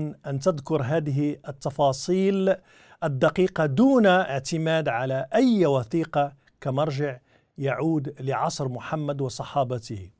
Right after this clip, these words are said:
خاصة عندما نعرف مدة الفترة الطويلة التي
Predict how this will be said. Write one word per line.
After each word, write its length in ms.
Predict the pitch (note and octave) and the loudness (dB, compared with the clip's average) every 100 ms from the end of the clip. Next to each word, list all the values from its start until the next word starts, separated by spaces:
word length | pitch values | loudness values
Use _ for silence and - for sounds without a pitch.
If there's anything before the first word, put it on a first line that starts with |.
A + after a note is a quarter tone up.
| _ _ _ _ | _ _ _ _
خاصة 760 | _ - G#3 C4 B3+ - F3+ F#3 - _ _ - | _ 6 6 8 4 4 2 0 -10 _ _ -6
عندما 520 | D3+ G3+ F#3 D#3 C#3 | -2 4 4 4 0
نعرف 560 | D3 G3 G#3 G#3 - - | 2 4 4 4 -2 -14
مدة 480 | D3 F3+ F3+ D3+ D3+ - - | -2 -2 0 0 0 -4 -10
الفترة 440 | C3+ - G#3 D#3 | -6 2 4 4
الطويلة 500 | C#3 - C#3 G3 E3 | 2 0 2 2 2
التي 500 | C3+ D3+ E3+ F#3 G3 | 0 -2 -2 -2 -2